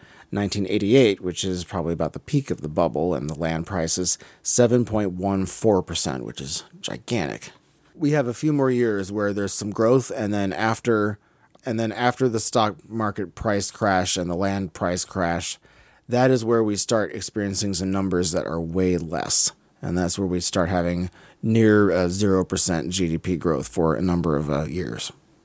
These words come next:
Our next topic is Japan Airlines Flight one twenty-three. Uh, this is a, a crash that I've been very familiar with. I'm, one of my little hobbies is r-, just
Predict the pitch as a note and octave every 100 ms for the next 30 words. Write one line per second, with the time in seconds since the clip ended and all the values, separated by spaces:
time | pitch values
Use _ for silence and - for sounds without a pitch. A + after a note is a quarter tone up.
0 | _ _ - B2+ D3 F3+ - C3+ A#2+ A2+
1 | G#2 - A#2 A2+ G#2 A2 A#2 - D#3+ D#3
2 | B2 B2 A#2 A2 G#2+ - G#2+ F#2 G2 G2+
3 | G2+ - G2 F#2 - G#2 E2+ C2 - _
4 | _ _ _ - A#2 E3 D#3 A#2 G2 F#2+
5 | D#2+ - _ _ _ _ _ _ - G2
6 | - A#2 G#2 F#2 G#2+ F#2+ F2+ F#2 F2 E2+
7 | F2+ E2 G2 F2+ F2+ E2+ E2+ - A#2+ G#2+
8 | A2+ A#2 G#2 G2+ D#2+ D#2+ E2+ G2 D#2+ -
9 | F2+ D#2 C#2 C#2 D2+ C#2+ C#2 F2 - -
10 | - - - F#2+ E2 D#2+ - - - G#2+
11 | G#2